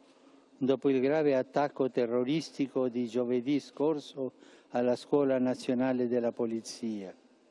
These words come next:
Prego per le vittime e per i loro familiari e continuo a pregare per il cammino di pace in Colombia.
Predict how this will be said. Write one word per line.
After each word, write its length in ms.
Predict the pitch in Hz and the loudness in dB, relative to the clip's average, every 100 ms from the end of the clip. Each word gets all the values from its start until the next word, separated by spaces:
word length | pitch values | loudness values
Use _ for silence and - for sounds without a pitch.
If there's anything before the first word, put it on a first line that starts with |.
| _ _ _ _ _ _ _ _ _ _ _ _ _ _ | _ _ _ _ _ _ _ _ _ _ _ _ _ _
Prego 260 | 127 139 139 | -2 0 0
per 160 | 131 | 0
le 140 | 131 131 | 0 2
vittime 680 | 156 151 147 123 117 104 - - _ _ _ _ _ _ _ | 0 0 0 0 0 -2 -8 -20 _ _ _ _ _ _ _
e 60 | - | -6
per 140 | 131 | -4
i 240 | 120 127 127 | -2 0 2
loro 320 | 143 147 139 | 2 2 0
familiari 760 | - 127 127 120 135 120 113 95 - - - - _ - _ _ _ _ _ _ - | -2 0 0 2 2 2 0 -6 -14 -20 -20 -20 _ -20 _ _ _ _ _ _ -6
e 100 | 131 | -4
continuo 680 | 143 131 147 151 139 127 123 | 0 0 2 2 4 4 2
a 80 | |
pregare 840 | - 120 117 127 127 123 120 123 - - - - | 0 -2 0 2 2 2 0 -2 -8 -20 -20 -6
per 140 | 123 | -2
il 160 | 120 120 | 0 0
cammino 480 | - 120 135 131 127 | -2 2 2 2 0
di 140 | 123 | -2
pace 640 | - 123 123 - 127 120 117 - - - _ | -2 0 0 -4 -6 -6 -8 -18 -20 -20 _
in 180 | 139 127 | -2 -2
Colombia. 680 | 120 123 120 113 110 107 | 0 2 2 2 0 -2